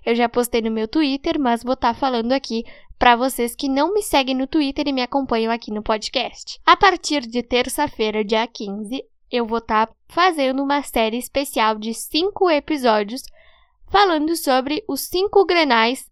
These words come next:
mais marcantes e importantes pro Grêmio na história desse clássico, que tem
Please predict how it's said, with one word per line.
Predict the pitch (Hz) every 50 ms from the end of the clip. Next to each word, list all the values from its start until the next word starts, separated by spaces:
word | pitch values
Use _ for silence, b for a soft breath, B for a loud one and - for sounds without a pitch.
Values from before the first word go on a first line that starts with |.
| _ _ -
mais | 262 262 269 262 262 269 294 339
marcantes | 370 381 381 381 381 - - 247 233 247 262 - - - - -
e | 247 254 262 294 311 302 -
importantes | 311 330 381 392 - 440 415 415 - 320 254 240 240 254 - - - - - _
pro | - - 392 415 440 381
Grêmio | 285 254 247 240 233 254 269 285
na | 277 262 240 220 214 214
história | 247 247 - - - 220 214 214 220 226
desse | 208 214 208 - - 302
clássico, | - - 247 208 220 226 - - 320 311
que | - 339
tem | 330 - 262 254 254 294